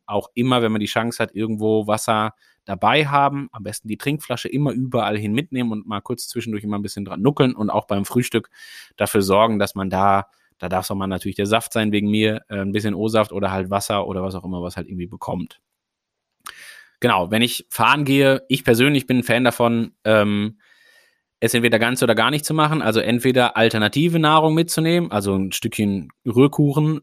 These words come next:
oder vielleicht ein geschmiertes Brötchen oder ein geschmiertes Brot oder eine Banane oder was auch immer und natürlich, klar, wegen mir auch ein paar Riegel. Ähm,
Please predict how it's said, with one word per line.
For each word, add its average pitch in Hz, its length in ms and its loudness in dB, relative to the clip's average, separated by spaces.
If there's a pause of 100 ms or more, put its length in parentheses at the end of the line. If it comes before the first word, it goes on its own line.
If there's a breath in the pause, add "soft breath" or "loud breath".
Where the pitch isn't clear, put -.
oder 101 360 2
vielleicht 101 340 -2
ein 101 60 -2
geschmiertes 101 380 -4
Brötchen 139 480 0
oder 101 240 0
ein 95 140 -2
geschmiertes 107 400 -6
Brot 147 420 2
oder 104 200 0
eine 98 100 0
Banane 127 640 2
oder 101 180 0
was 107 160 0
auch 101 80 -4
immer 135 300 2
und 98 240 -4
natürlich, 110 420 0
klar, 110 360 0
wegen 101 140 0
mir 113 140 2
auch - 80 -4
ein 98 80 -8
paar 98 220 -4
Riegel. 175 360 4 (760 loud breath)
Ähm, 117 480 4